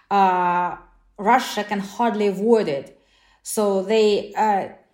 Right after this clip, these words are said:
tend to reconcile with the fact that Russia will be at war with Ukraine. But they do not think that it is a war with Ukraine. They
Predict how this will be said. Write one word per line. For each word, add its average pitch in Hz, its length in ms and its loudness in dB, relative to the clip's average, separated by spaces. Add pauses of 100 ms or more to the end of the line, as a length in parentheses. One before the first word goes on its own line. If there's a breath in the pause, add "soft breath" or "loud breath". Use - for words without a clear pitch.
(420)
tend 254 460 2
to 220 80 -2
reconcile 202 1120 0
with 185 200 -6
the 185 80 -10
fact - 600 -2 (480 soft breath)
that 196 520 0
Russia 202 580 0
will 202 280 -2
be 196 300 -2
at 180 240 -8
war 208 320 0
with 180 200 -4
Ukraine. 175 880 -6 (540 loud breath)
But 233 320 2 (120)
they 254 180 -2
do 254 160 -2
not 302 440 0 (300)
think 262 240 -2
that 233 180 -2
it 233 120 -8
is 233 180 0
a 233 60 4
war 226 280 4
with 220 200 2 (100)
Ukraine. 160 760 -4 (300 soft breath)
They 214 360 0